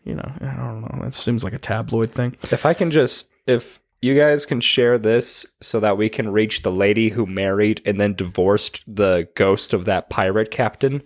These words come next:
Speaker 1: Oh my
Speaker 2: And we
Speaker 1: gosh,
Speaker 2: can
Speaker 1: I
Speaker 2: get
Speaker 1: saw
Speaker 2: her.
Speaker 1: that. Yes.
Speaker 2: I would love to hear from her.
Speaker 1: We would. And we will tell you all about the things which we heard. Anyway, we'll figure out something cool to do next week. But
Speaker 2: Hi,
Speaker 1: with
Speaker 2: ghost
Speaker 1: that
Speaker 2: captain lady.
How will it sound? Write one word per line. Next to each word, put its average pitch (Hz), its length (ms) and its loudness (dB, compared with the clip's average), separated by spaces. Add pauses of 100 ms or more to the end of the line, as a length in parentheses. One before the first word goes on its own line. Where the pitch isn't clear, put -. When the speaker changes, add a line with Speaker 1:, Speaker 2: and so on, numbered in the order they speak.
(140)
Speaker 1:
Oh 120 160 -6
my 107 160 -12 (160)
Speaker 2:
And 107 100 2
we 113 80 4
Speaker 1:
gosh, - 80 -4
Speaker 2:
can 117 80 0
Speaker 1:
I - 20 -4
Speaker 2:
get 110 160 4
Speaker 1:
saw 107 140 -2
Speaker 2:
her. 104 280 4
Speaker 1:
that. - 40 -20 (520)
Yes. 107 500 0 (120)
Speaker 2:
I 123 80 2
would 143 160 2
love 104 220 2
to 107 100 0
hear 95 160 -2
from - 200 -10
her. - 260 -10
Speaker 1:
We 131 180 2
would. 110 340 0 (160)
And 117 380 0
we 127 160 4
will 120 280 0
tell 120 360 0
you 110 160 2
all 123 240 4
about 110 400 0
the 113 140 -2
things 101 480 -4 (100)
which 113 260 -6
we 107 120 -6
heard. 98 420 -8
Anyway, 127 300 2
we'll 135 140 -4
figure 233 260 2
out 135 80 2
something 123 220 0
cool 104 180 -4
to 98 100 -4
do 92 100 -4
next 98 300 -6
week. 113 220 -4
But 147 80 4
Speaker 2:
Hi, 139 60 2
Speaker 1:
with 185 100 4
Speaker 2:
ghost 104 120 4
Speaker 1:
that 104 160 2
Speaker 2:
captain 98 380 -2
lady. 92 320 -2